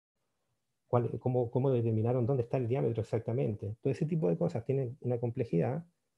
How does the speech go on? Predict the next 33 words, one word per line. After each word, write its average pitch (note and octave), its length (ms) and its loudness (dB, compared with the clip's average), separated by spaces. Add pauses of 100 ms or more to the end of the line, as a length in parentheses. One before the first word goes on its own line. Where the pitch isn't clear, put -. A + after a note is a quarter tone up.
(140)
porque A2 200 0
uno B2 120 2
tiene A#2+ 200 2
que A2+ 80 2
decidir A#2 480 2
cómo G#2+ 180 0
hacerlo, B2 380 -2
y B2 100 2
eso C3 160 -2
es - 60 -6
parte C#3+ 320 0
del B2+ 100 0
protocolo B2 500 0
que B2+ 60 0
uno C3+ 140 0
usa B2+ 240 -4
para A#2+ 160 0
medir, A2+ 340 -2 (180)
¿ok? A#2 280 -6 (360)
Y G#2+ 60 -6
todo C#3+ 160 6
eso D#3 160 4
lo D#3 100 6
tienen D3 200 2
que C3+ 100 -2
poner C#3+ 380 0
en A#2+ 100 0
la A#2 100 -2
parte C3 300 0
de B2+ 60 2
la B2 80 2
metodología A2+ 540 0
experimental. G#2 480 -4